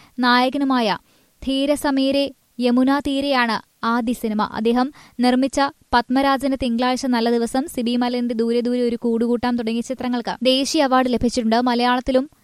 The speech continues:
തമിഴിലുമായി പതിമൂന്ന് ചിത്രങ്ങൾ സംവിധാനം ചെയ്തു. രണ്ടായിരത്തി പതിമൂന്നിൽ ഫഹദ് ഫാസിൽ നായകനായ ആർട്ടിസ്റ്റാണ് അവസാന ചിത്രം.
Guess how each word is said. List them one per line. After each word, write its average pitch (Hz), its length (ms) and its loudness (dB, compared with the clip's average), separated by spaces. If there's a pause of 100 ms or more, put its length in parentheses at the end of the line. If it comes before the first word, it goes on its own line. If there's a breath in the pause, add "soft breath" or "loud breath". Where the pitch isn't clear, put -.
(320 soft breath)
തമിഴിലുമായി 277 680 2
പതിമൂന്ന് 269 480 -2
ചിത്രങ്ങൾ 247 360 -4
സംവിധാനം 233 520 0
ചെയ്തു. 233 260 0
രണ്ടായിരത്തി 254 400 -4
പതിമൂന്നിൽ 240 500 0
ഫഹദ് 285 280 0
ഫാസിൽ 294 280 0
നായകനായ 254 500 2
ആർട്ടിസ്റ്റാണ് 233 580 0
അവസാന 240 420 0
ചിത്രം. 233 300 2